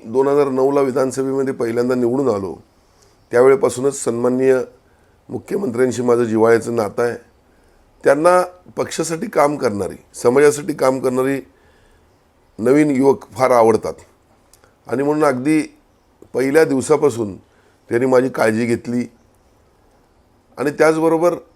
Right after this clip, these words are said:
ज्या ज्या वेळेला गरज पडेल त्या त्या वेळेला माझ्या बाजूने ठामपणे उभं राहण्याचं त्यांनी एक, अ, धाडस दाखवलं. अनेक वेळेला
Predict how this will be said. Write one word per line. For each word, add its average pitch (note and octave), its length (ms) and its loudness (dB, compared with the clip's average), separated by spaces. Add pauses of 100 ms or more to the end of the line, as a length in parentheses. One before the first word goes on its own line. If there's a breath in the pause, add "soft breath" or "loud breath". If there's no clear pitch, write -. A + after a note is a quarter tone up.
(240)
ज्या G#2+ 180 0
ज्या B2+ 140 2
वेळेला D#3 180 6
गरज C#3 300 4
पडेल B2 280 -2
त्या B2 100 4
त्या C3+ 140 -2
वेळेला C#3+ 320 2 (160)
माझ्या A#2 280 0
बाजूने B2 320 0
ठामपणे B2+ 440 -4
उभं A#2 200 2
राहण्याचं A2+ 300 -2
त्यांनी A#2 300 -6 (720 soft breath)
एक, B2 240 -2
अ, B2 140 6 (280)
धाडस G#2 360 0
दाखवलं. A2 480 0
अनेक B2 300 -2
वेळेला C3 360 2